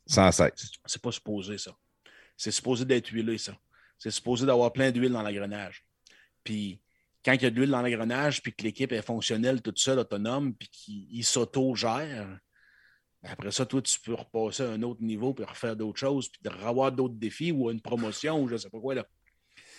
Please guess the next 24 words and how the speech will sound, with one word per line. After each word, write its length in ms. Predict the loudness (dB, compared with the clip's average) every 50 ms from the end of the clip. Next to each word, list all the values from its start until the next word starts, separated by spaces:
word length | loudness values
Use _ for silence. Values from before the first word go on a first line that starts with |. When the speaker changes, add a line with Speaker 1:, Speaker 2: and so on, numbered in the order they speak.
| -20 -20 -20 _ _ _ _ _ _ _ _ _ _ _ _ _ _ _ _ _ _ _ _ _ _ _ -6
Speaker 2:
Quand 100 | -4 -2 0
on 100 | 0 0
parlait 240 | 0 2 2 2
tantôt 300 | 2 2 0 2 0 2
d'être 180 | 4 2 2 2
dans 200 | 0 -2 0 0
l'ombre, 260 | 2 2 2 2 0 -2
là, 60 | -2
moi, 140 | -2 -4 -4
c'est, 180 | -6 -6 -6
ça 200 | -6 -6 -4 -4
a 80 | -6 -4
toujours 340 | -4 -2 2 4 6 6 6
été 180 | 4 4 2
ça, 160 | 4 4 4 4
moi. 140 | 4 2 -2 _ _ _ _ _ _ _ _ _ _ _ _ _ _ _ _ _ _ _ _ _ _ _ _ _ _ _ -20 -20 -20 -6
D'être, 340 | 2 4 4 4 4 0 _ _
moi, 220 | 2 6 6 8 8
j'ai 160 | 8 6 6
toujours 420 | 8 8 8 8 8 6 4 4
visé 480 | 2 0 0 0 4 6 6 6 6 6 4
à 340 | 4 4 6 8 10 10 10
être 320 | 10 8 6 0 -6 -6 -10 _ _ _ _ _ _ _ _ _ _ _ _ _ _ _ _ _ _ _ _ _ -14
dispensable. 1400 | -12 -10 -10 -8 -2 4 8 8 10 10 8 8 6 6 6 6 6 4 2 0 0 -2 -2 -4 -8 -12